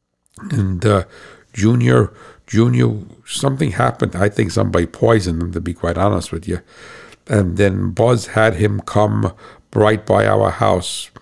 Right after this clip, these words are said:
and stay by our house, and he passed away. And, uh, there was the next day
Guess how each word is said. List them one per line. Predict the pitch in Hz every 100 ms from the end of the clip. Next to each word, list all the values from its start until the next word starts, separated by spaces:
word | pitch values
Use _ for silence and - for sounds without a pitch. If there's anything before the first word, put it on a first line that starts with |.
| _ _ _ -
and | - 92
stay | - 101 98
by | 92 98
our | 98 101
house, | 90 92 - - - - - -
and | 95
he |
passed | 90 - 104 90 -
away. | 90 107 92 90 - _ _
And, | 98 92 87 92 92 -
uh, | 98 92 92 90 - - - - - - _ _ _ _ _ _
there | 104 90 113 117 131
was | 113 110 131 117 107 92
the | 98
next | 95 120 - - 98
day | 107 95 87 82